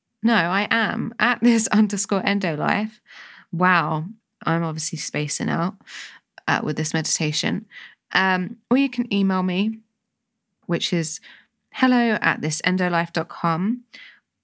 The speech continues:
Um, I hope this episode was really useful to you.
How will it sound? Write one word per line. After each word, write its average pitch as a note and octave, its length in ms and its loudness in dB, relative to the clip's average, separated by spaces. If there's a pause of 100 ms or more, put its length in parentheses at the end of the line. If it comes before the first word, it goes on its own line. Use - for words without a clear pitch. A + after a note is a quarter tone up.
(160)
Um, E3 640 2
I F#3+ 100 4
hope G3 220 0
this C#4+ 180 0
episode B3+ 340 0
was A#3+ 180 -2
really A3+ 320 4
useful G3+ 800 2
to - 240 -8
you. C#3+ 380 -2